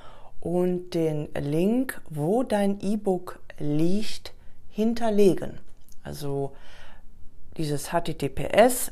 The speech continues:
und, ähm, da gibt's ja verschiedene Möglichkeiten. Ich, äh, kann dir zum Beispiel den Anbieter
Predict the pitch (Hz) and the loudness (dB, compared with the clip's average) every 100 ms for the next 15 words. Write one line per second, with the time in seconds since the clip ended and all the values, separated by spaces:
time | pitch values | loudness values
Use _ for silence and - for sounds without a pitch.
0 | - 170 165 165 160 165 151 151 156 202 | -2 2 2 2 0 0 0 0 2 2
1 | 202 180 170 175 - 165 - 185 165 151 | 6 6 6 2 -4 -2 2 2 2 0
2 | - 180 185 202 226 - 247 240 - 254 | 0 4 4 2 -6 0 4 6 6 6
3 | 294 - - - - - - - - - | 2 0 -10 -8 -6 -6 -4 -4 -2 -4
4 | - - - - 190 196 196 - - 175 | -6 -6 -6 2 6 6 6 -4 -2 2
5 | 170 165 160 160 180 175 170 165 175 160 | 2 2 0 0 0 2 2 0 -4 0
6 | 151 147 151 - - - 160 156 147 147 | 2 2 2 -4 -8 -6 -2 -2 -2 -2
7 | 143 - 156 156 151 143 139 - 135 | -2 -4 -2 -2 -2 -4 -6 -6 -6